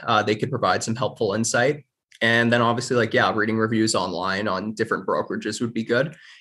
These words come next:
And once you find something you like, go set up an account. I think it can really be that easy. It's not hard to set up an investment account somewhere. So if you're doing it the self-directed way, you basically just gotta pick a platform and go. In terms of finding an advisor, that can be a little bit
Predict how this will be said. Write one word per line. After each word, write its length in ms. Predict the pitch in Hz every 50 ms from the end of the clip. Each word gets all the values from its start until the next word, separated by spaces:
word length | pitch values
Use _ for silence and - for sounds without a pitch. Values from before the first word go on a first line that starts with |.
| - -
And 220 | 135 135 135 135
once 160 | 139 143 143
you 80 | 175 160
find 320 | 143 139 113 117 143 165
something 360 | 160 - 180 165 165 170 160 147
you 100 | 127 113
like, 260 | 110 127 165 - - _ _ -
go 100 | - 135
set 180 | - - 139 143
up 80 | 143
an 60 | 147
account. 300 | 143 143 170 160 - - - _ _ _ _ _ _ _ _ _ _ _ _ _ _ _ _ _ _ - - -
I 60 | 120
think 200 | 131 120 117 -
it 80 | 135 135
can 100 | - 127
really 240 | 113 117 123 123 120
be 140 | 117 120
that 240 | 113 110 104 107 104
easy. 360 | 110 117 120 - 117 101 98 92 80 - - _
It's 160 | - 135 127
not 200 | - 151 139 143
hard 200 | - 117 127 120
to 60 | 120 -
set 160 | - 117 110
up 100 | 110 -
an 80 | 117
investment 440 | 107 92 95 98 98 - - 113 95
account 340 | 98 - - 92 82 65 -
somewhere. 400 | - - 87 87 87 85 82 -
So 340 | - - 113 92 95 101 - - - - - _ -
if 60 | 120
you're 60 | 120
doing 120 | 127 135 147
it 80 | 151
the 80 | 147 131
self-directed 640 | - 139 123 120 123 - 113 101 101 - - 135 127
way, 120 | 127 127
you 120 | 127 110
basically 280 | 107 107 107 - 131 117
just 100 | 117 -
gotta 120 | 104 101
pick 200 | - - 120 101
a 40 | 113
platform 500 | - - 95 92 90 90 - 120 104 101
and 120 | 95 87 82
go. 380 | 90 80 98 131 147 147 - _ - - - -
In 120 | 135 131
terms 240 | 123 - 139 139 143
of 60 | 156
finding 260 | 147 165 147 143 139 139
an 60 | 127
advisor, 500 | 117 95 95 95 98 101 - - 135 131
that 200 | 120 110 107 -
can 120 | 120 113
be 280 | 110 113 110 110 107 104
a 120 | - -
little 200 | 107 107 104 101
bit 180 | 101 107 -